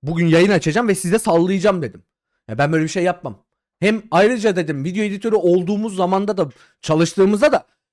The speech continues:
yine ben size salladığımda işimize bir şey olur, bir şey olur yapmayalım dedim. Gittiler benim video, e, temalarımı çaldılar, yaptılar.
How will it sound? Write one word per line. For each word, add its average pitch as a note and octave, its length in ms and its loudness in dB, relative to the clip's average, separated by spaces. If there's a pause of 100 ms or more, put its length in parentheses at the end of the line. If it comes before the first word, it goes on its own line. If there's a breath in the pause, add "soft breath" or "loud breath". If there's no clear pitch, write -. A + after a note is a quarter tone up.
yine F#3+ 340 0
ben G3 140 2
size F#3 220 0
salladığımda F3+ 720 2 (300 loud breath)
işimize A3 760 0
bir D3+ 120 -6
şey B3+ 200 2
olur, E3+ 280 2
bir G3+ 60 -6
şey C#4 160 -2
olur D4+ 160 -2 (240)
yapmayalım F3+ 680 -2
dedim. G2 200 -18 (240)
Gittiler F#3+ 380 0
benim F3+ 220 -4
video, E3+ 520 -4 (340)
e, A#2 280 -12
temalarımı C#3+ 480 -2
çaldılar, A#2 440 -6
yaptılar. A#2+ 540 -6